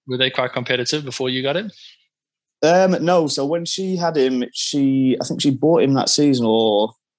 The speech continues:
Speaker 2: got him that season or whatever it was. Um, she was training him up. I know, I think Bradley Stamp actually rode him once that year, like, maybe took him to an individuals or something.
Speaker 1: Okay.
Speaker 2: Um, but he was,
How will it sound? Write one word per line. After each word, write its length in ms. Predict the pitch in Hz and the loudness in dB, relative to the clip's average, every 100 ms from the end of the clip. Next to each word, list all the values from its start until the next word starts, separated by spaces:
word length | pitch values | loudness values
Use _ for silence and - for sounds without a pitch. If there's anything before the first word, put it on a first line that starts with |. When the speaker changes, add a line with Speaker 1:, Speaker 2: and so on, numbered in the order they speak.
| _ | _
Speaker 2:
got 160 | 123 104 | 0 0
him 60 | 120 | -2
that 140 | - | -4
season 480 | - 120 113 117 113 | -4 -4 -2 -2 -2
or 220 | 113 113 | -2 -2
whatever 280 | 110 - 117 | -2 -4 -2
it 100 | 98 | -2
was. 360 | 120 127 131 - | 0 -2 -2 -2
Um, 220 | 110 110 110 | 0 0 -2
she 120 | 127 | -4
was 80 | 123 | -4
training 300 | 127 120 117 | -2 -2 -2
him 80 | |
up. 120 | 117 117 | -4 -4
I 40 | |
know, 300 | 123 120 117 - | -2 0 0 -4
I 20 | |
think 180 | 139 110 | -6 -4
Bradley 280 | 127 123 120 | -4 -2 -4
Stamp 360 | - 135 131 | -4 -4 -2
actually 260 | - - 113 | -4 -2 -2
rode 280 | 113 113 113 | 0 0 0
him 440 | 104 104 104 107 - _ _ _ _ - | -2 -2 -4 -6 -10 _ _ _ _ -2
once 260 | 107 101 | 0 0
that 140 | - 90 | 0 0
year, 180 | 101 | 0
like, 160 | 101 87 | 0 -2
maybe 180 | 110 107 | -4 -6
took 160 | 113 110 | -6 -6
him 80 | |
to 120 | 107 104 | -2 -2
an 80 | |
individuals 540 | 107 101 110 104 101 98 | 0 0 0 2 0 0
or 100 | 98 | 0
something. 500 | - 95 - - - _ _ _ _ - | 0 -2 -4 -4 -8 _ _ _ _ -14
Speaker 1:
Okay. 120 | 143 | -2
Speaker 2:
Um, 280 | 104 202 202 | 2 4 4
but 100 | - | 4
he 80 | 131 | 4
was, 440 | 131 120 110 - | 4 2 0 -4